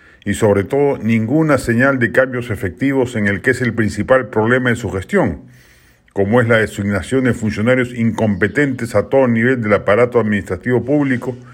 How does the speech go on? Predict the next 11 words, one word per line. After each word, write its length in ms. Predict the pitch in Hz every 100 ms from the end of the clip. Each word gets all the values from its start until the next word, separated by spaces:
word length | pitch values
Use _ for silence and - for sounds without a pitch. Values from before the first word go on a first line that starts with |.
| - - - -
y 120 | 95
que 140 | 104
está 200 | 90 131
provocando 520 | 120 113 101 127 120 107
el 80 |
riesgo 320 | 101 139 113 113
de 80 |
un 120 | 120 110
colapso 580 | 107 117 123 - 107
del 100 | 98
Estado. 500 | 87 - 95 78 73